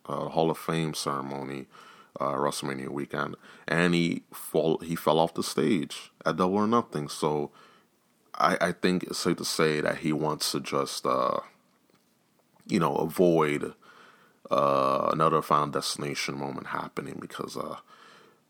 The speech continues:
one time, you know, whatever, two times pushing it, three times no. Uh, and we need him alive. We need Bret Hart alive. So it's good that he stood away 'cause <laughs> it's, uh,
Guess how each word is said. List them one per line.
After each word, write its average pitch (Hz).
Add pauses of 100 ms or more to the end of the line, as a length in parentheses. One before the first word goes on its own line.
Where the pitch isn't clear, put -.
(240)
one 92
time, 98 (1500)
you 78
know, 67 (800)
whatever, 69 (440)
two 101
times 104 (300)
pushing 90
it, 85 (200)
three 92
times 95
no. - (840)
Uh, 71
and 73
we 82
need 82
him 85
alive. 73
We 73
need 76
Bret 80
Hart 73
alive. 67
So - (720)
it's 71
good 76
that 69
he 69
stood 71
away 69
'cause 80
<laughs> -
it's, 101
uh, 80